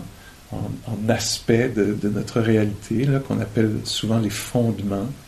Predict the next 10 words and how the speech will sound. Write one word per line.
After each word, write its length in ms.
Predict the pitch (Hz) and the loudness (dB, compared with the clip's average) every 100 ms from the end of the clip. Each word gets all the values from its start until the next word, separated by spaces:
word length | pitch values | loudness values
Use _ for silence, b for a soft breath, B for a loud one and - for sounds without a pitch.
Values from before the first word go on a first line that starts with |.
| B B B - | B B B -12
Alors 160 | 110 113 | -8 -4
sur 180 | - - | -6 0
quoi 160 | 143 | 2
se, 300 | 139 - 110 - B B B B | 2 2 2 0 B B B B
sur 220 | - - | -12 -2
quoi 160 | - | 0
se, 400 | 131 - 98 - | 2 2 2 2
s'appuie, 640 | - - 107 - 131 180 202 - - - - - - - - | 0 -2 -2 0 4 4 2 -6 -18 -20 -20 -20 -20 -20 -12
se 140 | - - | -4 -4
pose 680 | - 135 175 160 104 - | 4 6 8 6 2 -2